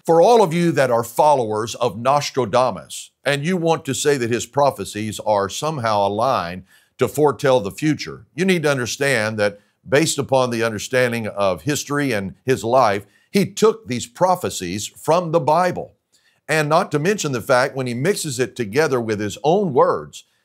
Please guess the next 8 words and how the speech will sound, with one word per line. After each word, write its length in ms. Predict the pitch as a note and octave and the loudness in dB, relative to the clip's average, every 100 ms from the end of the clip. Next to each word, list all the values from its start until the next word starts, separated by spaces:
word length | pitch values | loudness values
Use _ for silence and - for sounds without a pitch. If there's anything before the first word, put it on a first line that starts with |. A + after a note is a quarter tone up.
| _ | _
they 100 | D#3 | 2
are 140 | D#3+ D3+ | 2 2
no 240 | D#3 G3+ | 4 4
longer 420 | F#3 C3+ B2 C#3 | 4 2 0 -2
one 300 | C3+ C#3 D3+ | -2 -2 -2
hundred 260 | C#3 B2 B2 | -2 -2 -4
percent 460 | A#2 A2 A#2+ A#2 - | -6 -6 -4 -4 0
accurate. 480 | C#3 D3+ G#2+ D2+ | 0 -2 -8 -12